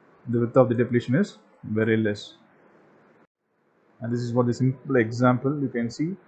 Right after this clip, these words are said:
the width is given as a two hundred angstrom and the supply reverse bias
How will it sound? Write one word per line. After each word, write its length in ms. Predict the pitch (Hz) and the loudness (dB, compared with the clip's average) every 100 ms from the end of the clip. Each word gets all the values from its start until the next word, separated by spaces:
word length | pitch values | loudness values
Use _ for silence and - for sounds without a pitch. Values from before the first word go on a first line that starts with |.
| _ _ _ _ | _ _ _ _
the 80 | 120 | -2
width 260 | 117 117 139 | -2 0 2
is 160 | 135 | 2
given 240 | 120 120 123 | 2 2 2
as 100 | 123 - | 0 -2
a 120 | 120 - - 117 - | -4 -4 -12 -18 -8
two 120 | 127 | -2
hundred 180 | 123 120 | -2 0
angstrom 640 | 117 117 - - 139 185 - _ _ _ _ _ _ _ - | 0 -2 -6 -4 -2 -2 -8 _ _ _ _ _ _ _ -8
and 120 | 110 | -2
the 120 | 113 113 | 0 0
supply 460 | - 113 113 139 | 0 0 4 4
reverse 440 | 147 123 120 131 123 | 4 2 2 2 2
bias 540 | 117 113 110 - | 2 2 0 -6